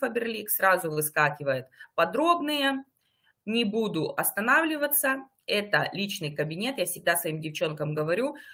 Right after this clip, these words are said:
вы можете здесь щёлкать, смотреть, добавлять в корзину, делать всё, что хотите,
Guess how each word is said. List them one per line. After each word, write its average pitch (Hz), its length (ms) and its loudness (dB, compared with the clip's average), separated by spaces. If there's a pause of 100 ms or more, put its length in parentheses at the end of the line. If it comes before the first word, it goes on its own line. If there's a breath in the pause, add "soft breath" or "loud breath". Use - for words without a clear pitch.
вы 214 340 0
можете 175 560 2
здесь 147 380 -2
щёлкать, 254 680 2
смотреть, 208 580 -2
добавлять 214 480 2
в - 60 -14
корзину, 190 460 -4
делать 175 440 2
всё, 160 220 -2
что - 160 -10
хотите, 392 500 -6